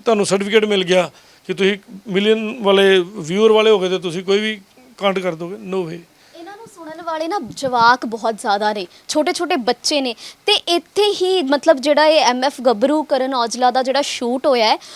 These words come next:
Speaker 2: ਉਹ ਉਸਦੇ ਪਿੰਡ ਇੱਕ ਸ਼ੂਟ ਹੋਇਆ ਹੈ, ਇੱਥੋਂ ਦੀ ਪੰਜਾਬ ਦੀ ਧਰਤੀ ਦੇ ਉੱਤੇ ਹੀ ਸ਼ੂਟ ਹੋਇਆ ਤੇ ਪੰਜਾਬ ਦੀ ਧਰਤੀ ਦੇ ਉੱਤੇ ਹੀ ਇਹ ਗਾਣਾ ਸ਼ੂਟ ਕੀਤਾ ਗਿਆ ਤੇ ਇਹ ਲਿਰਿਕਸ ਰਹੇ ਗਾਣੇ ਦੇ।
Speaker 1: ਉਹ ਪਿੰਡ ਹੀ ਮਾਦਰ ਬੀਪ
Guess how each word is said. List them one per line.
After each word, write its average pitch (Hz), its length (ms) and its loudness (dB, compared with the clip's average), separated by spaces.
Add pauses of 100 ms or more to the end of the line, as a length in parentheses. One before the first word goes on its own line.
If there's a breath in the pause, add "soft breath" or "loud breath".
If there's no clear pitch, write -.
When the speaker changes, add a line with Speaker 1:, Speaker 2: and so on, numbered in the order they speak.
(120)
Speaker 2:
ਉਹ 370 120 4
ਉਸਦੇ 381 200 2
ਪਿੰਡ 330 380 0
ਇੱਕ 349 160 -2
ਸ਼ੂਟ 311 360 -2
ਹੋਇਆ 277 280 2
ਹੈ, 302 60 2
ਇੱਥੋਂ 302 360 0
ਦੀ 359 80 0
ਪੰਜਾਬ 262 480 0
ਦੀ 294 100 -6
ਧਰਤੀ 285 340 -2
ਦੇ 262 120 -8
ਉੱਤੇ 277 260 -8
ਹੀ 285 160 -4
ਸ਼ੂਟ 269 340 -6
ਹੋਇਆ 254 240 0
ਤੇ 311 100 -8
ਪੰਜਾਬ 254 480 0
ਦੀ 285 100 -6
ਧਰਤੀ 269 360 -2
ਦੇ 285 120 -4
ਉੱਤੇ 262 260 -2
ਹੀ 285 140 0
ਇਹ 311 80 0
ਗਾਣਾ 233 340 0
ਸ਼ੂਟ 254 360 -6
ਕੀਤਾ 254 400 0
ਗਿਆ 254 260 2 (400 loud breath)
ਤੇ 403 60 6
ਇਹ 392 360 4
ਲਿਰਿਕਸ 320 420 2
ਰਹੇ 220 240 2
ਗਾਣੇ 190 260 2
ਦੇ। - 140 -14 (500 loud breath)
Speaker 1:
ਉਹ 208 60 4
ਪਿੰਡ 196 300 4
ਹੀ 226 220 6
ਮਾਦਰ 180 560 2 (340)
ਬੀਪ 170 280 2